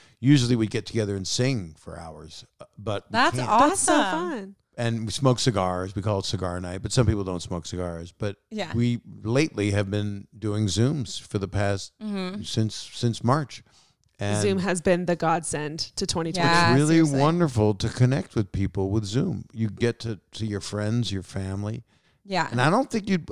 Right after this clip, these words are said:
Speaker 1: I wouldn't be contacting some of the people. And doing a podcast, you get to contact people.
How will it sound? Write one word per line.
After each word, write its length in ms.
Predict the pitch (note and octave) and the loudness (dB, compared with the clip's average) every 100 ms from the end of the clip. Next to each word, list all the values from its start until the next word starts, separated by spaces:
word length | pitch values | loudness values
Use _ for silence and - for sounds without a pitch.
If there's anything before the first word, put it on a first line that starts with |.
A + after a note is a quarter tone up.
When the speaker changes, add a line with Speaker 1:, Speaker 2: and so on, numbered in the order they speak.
| - | -6
Speaker 1:
I 140 | - | 0
wouldn't 220 | F3+ E4 C#4+ | 6 6 6
be 80 | |
contacting 640 | F3 E3+ F#3 E3 B2 - G2 | 2 2 2 2 0 0 0
some 200 | G#2+ F#2+ | 2 2
of 60 | |
the 80 | F2 | 0
people. 320 | - F2+ E2+ | -2 -6 0
And 100 | B2+ | 0
doing 200 | B2 F#3 | 6 6
a 40 | E3+ | 6
podcast, 680 | C#3+ D#3 A#3+ C#3 G2 F2+ - | 2 2 -2 -2 -4 -6 -14
you 60 | |
get 180 | F2 F2+ | -10 -8
to 80 | - | -10
contact 580 | - F#2 F2+ D#2+ F2+ - | -14 -10 -10 -8 -12 -10
people. 400 | G2 F#2 E2+ - | -10 -10 -12 -16